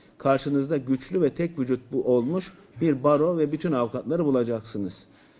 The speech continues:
Meslektaşımıza, savunma makamına, yargıya yapılan bu saldırının hesabı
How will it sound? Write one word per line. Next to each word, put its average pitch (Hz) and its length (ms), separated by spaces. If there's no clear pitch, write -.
Meslektaşımıza, 147 1000
savunma 135 480
makamına, 127 680
yargıya 131 480
yapılan 120 520
bu 170 80
saldırının 117 680
hesabı 127 580